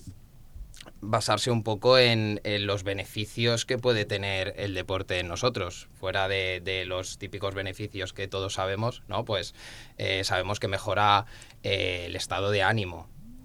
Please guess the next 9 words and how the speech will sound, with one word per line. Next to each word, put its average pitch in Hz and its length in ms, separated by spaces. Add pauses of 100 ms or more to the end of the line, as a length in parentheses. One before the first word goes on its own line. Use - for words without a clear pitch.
(120)
Yo 90 380
lo 92 160
noto 92 260
mucho 101 420
en 104 80
mis 98 140
clientes, 107 800
eh, 92 580 (680)
normalmente 101 920